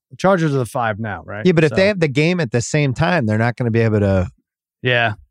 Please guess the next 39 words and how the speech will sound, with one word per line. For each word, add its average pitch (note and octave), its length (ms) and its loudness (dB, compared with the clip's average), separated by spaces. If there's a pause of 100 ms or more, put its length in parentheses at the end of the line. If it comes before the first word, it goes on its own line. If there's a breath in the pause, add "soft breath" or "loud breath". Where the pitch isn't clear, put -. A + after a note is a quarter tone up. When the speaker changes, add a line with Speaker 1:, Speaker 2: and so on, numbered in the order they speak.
(160)
Speaker 2:
And D#3+ 140 2
I'm F3+ 100 0
not G3 140 0
messing D#3 300 0
around. D3+ 280 2
I G2+ 40 -2
want D3 200 0
the B2+ 60 -6
five C#3+ 300 0
seed. D2+ 240 -6
I A2+ 60 0
wanna D3 200 0
go C#3+ 160 2
to C3+ 140 2
the, B2 140 2
Speaker 1:
All C3+ 60 2
right. E3 200 2
Speaker 2:
I - 40 0
wanna D3 200 2
go D3 100 4
to C#3 100 2
Jacksonville C3 460 -2
or A#2 40 -2
Tennessee. B2+ 580 -2 (160)
Speaker 1:
Well, A#2+ 120 -2
that's B2+ 180 2
Speaker 2:
Plus, D#3 120 4
Speaker 1:
a C#3 40 2
Speaker 2:
like, C#3 120 4
Speaker 1:
low D3 60 2
Speaker 2:
what F3+ 120 2
Speaker 1:
line. A#3 100 2
Speaker 2:
happens G3 180 0
if E3 120 0
Tennessee F#3 480 -2
wins D#3 300 -2
that D3 240 -2
Saturday D3+ 500 -2
game? G2+ 280 -4